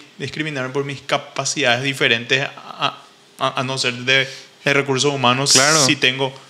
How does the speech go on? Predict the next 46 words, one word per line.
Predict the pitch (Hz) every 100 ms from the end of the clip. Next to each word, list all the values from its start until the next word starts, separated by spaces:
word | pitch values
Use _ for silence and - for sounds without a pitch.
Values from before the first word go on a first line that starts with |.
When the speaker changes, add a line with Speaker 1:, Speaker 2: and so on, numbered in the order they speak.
| -
Speaker 1:
o-, | 127 123
otra | 131 135 143
habilidad. | 147 135 123 127 123 - - - - - -
¿Entendés? | 123 120 120 123 127 67 - 131
Entonces, | 123 127 127 131 123 - - - -
¿es | 123 135 131 - - - - -
por | 160
el | 165 139
puesto | - 139 135 - 160
funcional | - - 165 165 - 151 139 143 156 - - - - -
a | 147 147
la | 156
empresa | 135 131 147 - 196
o | 208 156
es | 143
por | - 160 156 147 139
qué? | - 113 104 -
O | 127
sea, | 120 113
tipo | 113 123 113 107 107 - - - - - - _ _ _ - -
Speaker 2:
Tipo, | - 127
yo | 127 127
me | 139
voy | 143
a | 147
poner | 143 135 143
a | 147
pelear | 165 156 127 139
que | 156
me | 170
están | 160 147
discriminando | 151 151 165 170 151 147 160
porque | 180
yo | 147 143
quiero | 147 151
ser | 151 151
C | - 135
E | 139
O | 156
de | 156
Tesla | 135 120 139 160 175
y |
me | 175 135
Speaker 1:
De |
Speaker 2:
dicen | 127
que | 131